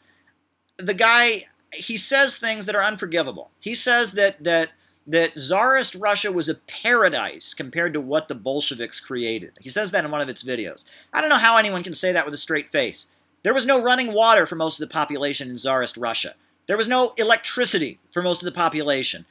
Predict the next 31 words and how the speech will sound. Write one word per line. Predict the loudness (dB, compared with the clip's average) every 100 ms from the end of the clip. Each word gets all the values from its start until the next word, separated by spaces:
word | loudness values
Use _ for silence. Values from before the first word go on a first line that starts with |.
| _
in | -8
Tsarist | 0 2 2 0
Russia. | -4 -4 -6
People | -8 -6
were | -4
dying | -2 2 6 6 4
of | 2
malnutrition | 0 0 -4 -2 -2 -2
all | 0 0
the | 0
time. | 0 2 2 -2 _ -16 0
The, | 2
the | 4 0
vast | -2 6 8 8 6 0
increases | -4 -6 -4 -4 -2 -2
that | -4
the | -4
Bolsheviks | -2 -2 -2 -4 -4
gave | 0 0 2 -2
in |
the | -2
standard | -4 -2 -4
of | -2
living. | 0 2 0 -4 _ -20 -6
Um, | 2 2 2
if |
you | -2
look | -2
at | -2 0
how | 0
the | 0